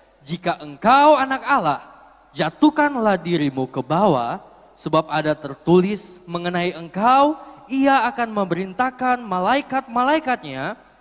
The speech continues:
dan mereka akan menentang engkau di atas tangannya, supaya kakimu jangan terantuk kepada batu."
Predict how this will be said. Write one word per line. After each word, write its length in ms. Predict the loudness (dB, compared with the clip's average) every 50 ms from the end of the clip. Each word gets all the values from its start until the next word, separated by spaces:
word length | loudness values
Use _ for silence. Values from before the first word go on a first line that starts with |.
| _ -2
dan 180 | 0 0 0 -2 -2
mereka 480 | -4 -4 -4 -4 -2 0 0 0 0
akan 400 | 0 -4 -6 -6 -4 -4 -4 -4 -6 -12
menentang 480 | _ -10 -8 -4 -4 -4 -4 -4 -6 -4
engkau 320 | -2 2 4 4 4 2
di 80 | 0 -2
atas 320 | -4 -4 -4 -6 -8 -6
tangannya, 560 | -6 -6 -4 -4 -6 -8 -6 -6 -6 -6 -6
supaya 400 | -8 -8 -10 -6 -4 -2 -2 -2
kakimu 640 | -4 -4 -6 -6 -6 -6 -6 -4 -2 -2 0 0 -2
jangan 320 | -2 -4 -4 -4 -4 -8
terantuk 720 | -10 -10 -12 -6 -4 -4 -4 -4 -2 0 0 0 0 -2 -10
kepada 320 | -10 -8 -6 -6 -6 -6
batu." 400 | -4 -4 -4 -4 -6 -8 -12 -12